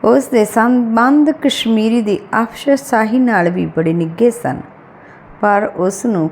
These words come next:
ਖਾੜਕੂਆਂ ਨੇ ਭਾਰਤੀ ਏਜੰਟ ਹੋਣ ਦੇ ਇਲਜ਼ਾਮ ਵਿੱਚ ਮਾਰ ਦਿੱਤਾ ਸੀ।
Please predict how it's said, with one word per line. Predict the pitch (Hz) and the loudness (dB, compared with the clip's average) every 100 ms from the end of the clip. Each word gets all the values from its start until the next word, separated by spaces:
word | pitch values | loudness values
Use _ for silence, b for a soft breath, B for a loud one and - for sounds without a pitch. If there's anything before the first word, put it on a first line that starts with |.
| - | -6
ਖਾੜਕੂਆਂ | - 170 170 175 226 240 | 0 2 0 -2 -4 0
ਨੇ | 240 240 | 0 -2
ਭਾਰਤੀ | 240 240 202 160 165 175 220 226 | -2 0 2 2 0 -2 -4 -2
ਏਜੰਟ | - 190 190 175 170 175 | 0 0 0 0 0 -2
ਹੋਣ | 196 190 160 156 | -2 -2 -2 -2
ਦੇ | 160 151 - - | -2 -4 -6 -4
ਇਲਜ਼ਾਮ | 190 196 190 185 160 156 160 | 0 0 0 0 2 0 0
ਵਿੱਚ | 135 135 - | -4 -6 -6
ਮਾਰ | 175 165 143 | -2 0 -2
ਦਿੱਤਾ | 135 120 - 104 | -4 -8 -4 -4
ਸੀ। | - - | -4 -12